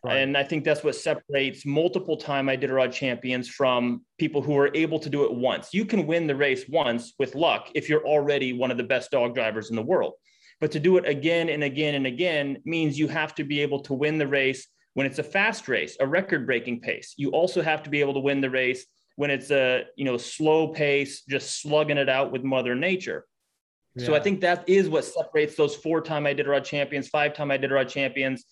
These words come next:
Speaker 2: from the people who have been able to do it once when they had the magic carpet ride, as we say, where everything went well. But can you do it when things don't go well? That's the real challenge for you.
Speaker 1: It's the chess game of competition.
Speaker 2: When I started my kennel, the goal was not,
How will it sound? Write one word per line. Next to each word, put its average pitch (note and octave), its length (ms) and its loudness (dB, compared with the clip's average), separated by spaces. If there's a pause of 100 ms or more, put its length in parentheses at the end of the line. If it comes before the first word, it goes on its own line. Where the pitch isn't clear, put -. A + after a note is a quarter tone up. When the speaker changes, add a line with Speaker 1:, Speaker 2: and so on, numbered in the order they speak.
(380)
Speaker 2:
from C#3+ 440 4
the C3 80 -2
people D3 300 0
who C#3 120 2
have B2 120 0
been D3 120 0
able C#3 220 0
to - 80 -12
do C3 160 2
it G#2 80 -2
once C3 460 -2
when C3+ 200 0
they C3 80 2
had C3 160 0
the B2 80 -4
magic C3 400 -2
carpet E3+ 380 -2
ride, B2 260 0
as A#2+ 140 -2
we B2 100 -2
say, B2 420 -2 (240)
where C3 200 -4
everything D#3 460 0
went C3 180 -2
well. A#2 240 2
But G#2 180 -8
can D#3+ 160 -2
you D#3 80 2
do D#3 160 4
it E3 80 0
when C#3+ 140 -2
things C3+ 260 -4
don't C3 340 -2
go A2+ 200 -2
well? G2 320 -4 (100)
That's C#3+ 260 0
the C#3 120 0
real B2+ 220 2
challenge A2+ 480 -4
for G2 180 -6
you. C2+ 160 -4
Speaker 1:
It's - 180 -16
the G2 260 -12
chess B2 360 -6
game G#2 400 -8
of F#2+ 100 -10 (160)
competition. G2 800 -10 (360)
Speaker 2:
When F3 140 0
I F#3+ 100 2
started G3 420 0
my E3 140 2
kennel, E3+ 360 0
the C#3 80 0
goal F3 300 2
was D3+ 160 0
not, D#3+ 260 -4